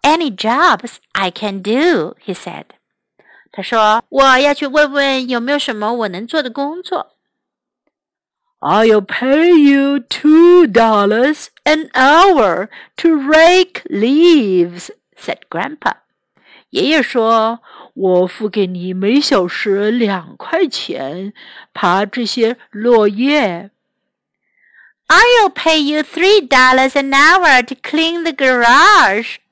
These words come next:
said Mom.妈妈说，“你清理车库，我付你每小时三元。” "I'll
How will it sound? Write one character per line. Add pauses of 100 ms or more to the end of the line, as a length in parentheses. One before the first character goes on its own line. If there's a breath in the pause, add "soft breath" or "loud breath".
said
Mom. (500 soft breath)
妈
妈
说 (260 loud breath)
，“你
清
理
车
库， (200 loud breath)
我
付
你 (160 loud breath)
每
小
时
三
元。” (1600)
"I'll